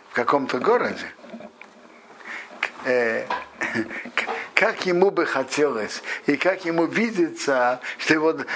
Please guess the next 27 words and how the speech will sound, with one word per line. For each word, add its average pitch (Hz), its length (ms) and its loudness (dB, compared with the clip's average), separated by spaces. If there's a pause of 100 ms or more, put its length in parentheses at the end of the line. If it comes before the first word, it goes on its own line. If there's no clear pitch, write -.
ему 170 240 4
должны 156 340 2
были 151 240 2
это 123 240 0
сделать. 113 420 0 (960)
Кшунасе 151 760 4
Ахаках 131 600 2
и 147 120 4
Рахерас, 139 640 2 (220)
он 151 120 2
едет 165 260 4
в - 40 -8
другой 123 380 2
город, 127 380 -2 (380)
Мефасим 151 580 2
Лигнус 139 720 2
Абузе 156 500 4
Аношим 156 520 2
Ахшувим 147 520 2
Дышом. 113 420 2 (580)
Так 139 160 2
он 202 160 2
говорит 165 680 2 (480)
на 120 560 2
уважаемых 151 800 2
людей 135 500 2
в, 123 180 2